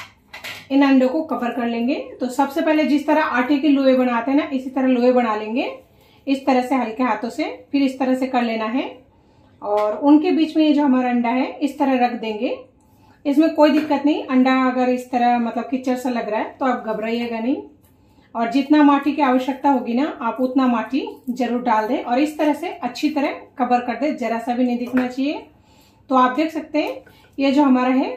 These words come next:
पूरी तरह से कवर हो चुकी है। इसी तरह से कवर कर लेना है, कहीं से भी मतलब, अ, नहीं दिखनी चाहिए।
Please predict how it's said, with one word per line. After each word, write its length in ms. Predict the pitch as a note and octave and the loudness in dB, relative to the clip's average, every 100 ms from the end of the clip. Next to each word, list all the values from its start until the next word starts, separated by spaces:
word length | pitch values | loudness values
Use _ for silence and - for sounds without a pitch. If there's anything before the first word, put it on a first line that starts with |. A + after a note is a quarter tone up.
| - - | -8 0
पूरी 160 | C4+ | 0
तरह 180 | C4 B3+ | 2 -2
से 200 | B3+ F#4 A4+ - _ - | -2 -4 -6 -16 _ 0
कवर 240 | B3 C4 | 2 4
हो 140 | C#4+ C#4+ | 4 2
चुकी 320 | C#4 B3+ C4 | 0 -4 -2
है। 140 | D#4+ G#4 | -2 -2
इसी 260 | D4+ D4 D#4 | -4 -4 -4
तरह 180 | D#4 D4 | -2 -4
से 120 | E4 | -2
कवर 300 | C4 B3 B3 | -2 0 0
कर 100 | A#3+ | -2
लेना 200 | A#3 A#3+ | -2 -2
है, 80 | E4 | -2
कहीं 260 | - B3 B3+ | -2 0 0
से 120 | C#4 | 2
भी 100 | C#4 | 2
मतलब, 340 | C4+ B3+ B3+ B3+ | 2 2 0 0
अ, 420 | G3+ G3+ G3+ G#3 | -2 -4 -6 -4
नहीं 220 | A#3 B3+ C4+ | 2 2 2
दिखनी 320 | C4 C4 C4 | 2 4 2
चाहिए। 480 | C4 B3+ E4 B4 | 0 -2 -2 -6